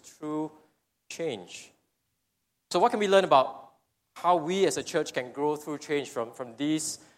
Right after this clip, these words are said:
verses here? Just three points,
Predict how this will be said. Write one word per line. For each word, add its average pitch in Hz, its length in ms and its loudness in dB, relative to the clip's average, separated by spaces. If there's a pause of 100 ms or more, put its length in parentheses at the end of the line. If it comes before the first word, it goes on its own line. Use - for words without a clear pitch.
(300)
verses 127 360 0
here? 139 360 0 (1300)
Just - 160 -6
three 170 140 -2
points, 120 680 -4